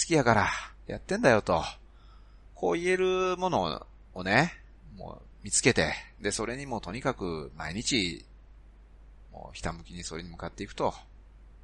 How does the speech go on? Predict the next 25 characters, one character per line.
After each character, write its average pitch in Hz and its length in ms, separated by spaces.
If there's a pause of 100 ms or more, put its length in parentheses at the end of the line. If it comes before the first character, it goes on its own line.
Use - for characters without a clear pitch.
(1120)
も 120 120
う - 20
そ 135 100
れ 170 80
楽 190 220
し - 100
い - 40
じ 403 60
ゃ 240 40
な 113 60
い - 20
で 90 60
す - 100
か。 80 100 (1300)
も - 80
う - 40
そ 151 100
れ 190 60
以 208 40
外 135 80
な 98 100
ん 104 40
も 120 60
な 175 100
い。 - 60